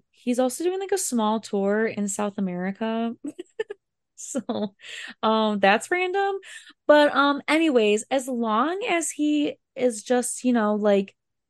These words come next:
being his best self and, you know, I'm just, I'm just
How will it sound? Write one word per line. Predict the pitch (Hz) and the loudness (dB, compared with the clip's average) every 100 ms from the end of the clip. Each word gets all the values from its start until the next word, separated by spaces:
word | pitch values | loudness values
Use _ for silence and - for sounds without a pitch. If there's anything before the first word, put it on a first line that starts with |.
| _ _ _ _ _ 208 | _ _ _ _ _ -6
being | 233 233 | -2 0
his | 233 240 | 0 0
best | 196 214 202 - | -2 -4 -4 -4
self | 277 285 285 269 - - - | 0 2 2 0 -8 -20 -10
and, | 220 214 208 196 190 202 - _ _ _ _ _ | -2 0 2 2 0 -2 -6 _ _ _ _ _
you | 220 | -2
know, | 214 - | -2 2
I'm | 214 233 | 2 4
just, | 302 359 | 2 0
I'm | 269 | 0
just | 262 277 | 0 -2